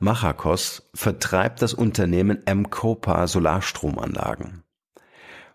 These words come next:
Was liegt auch in einem sonnenverwöhnten Land näher, als die Stromversorgung auf diese niemals versiegende Quelle zu errichten? Inzwischen hat die Firma über zwanzigtausend Kunden, die das Angebot, eine Solaranlage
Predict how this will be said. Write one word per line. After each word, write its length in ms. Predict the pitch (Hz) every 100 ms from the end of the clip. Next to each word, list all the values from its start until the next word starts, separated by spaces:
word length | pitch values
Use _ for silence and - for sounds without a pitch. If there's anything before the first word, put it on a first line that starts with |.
| _
Was 260 | 104 117
liegt 320 | 127 123 - -
auch 260 | 101 -
in 140 | 98 92
einem 320 | 85 85 85
sonnenverwöhnten 800 | 90 117 120 98 90 90 - 85
Land 380 | 73 76 78 78
näher, 480 | 80 78 87 -
als 180 | - 82
die 100 | 98
Stromversorgung 920 | - - 87 - 82 80 80 80 87
auf 200 | - 78
diese 320 | - 104 117 117
niemals 380 | 117 139 131
versiegende 480 | - 92 85 87 82
Quelle 560 | - - 69 69 78 -
zu 180 | - -
errichten? 600 | 95 87 - - - - -
Inzwischen 400 | 95 127 131 139
hat 140 | 131
die 80 | 127
Firma 380 | - 110 110 104
über 320 | 101 92 95
zwanzigtausend 800 | - - - 156 - 104 - 95
Kunden, 480 | - 92 87 - 85
die 100 | 85
das 180 | 85 -
Angebot, 640 | 85 90 87 92 95 - - - - -
eine 200 | 123 80
Solaranlage 920 | 76 73 80 - 82 76 73 78 76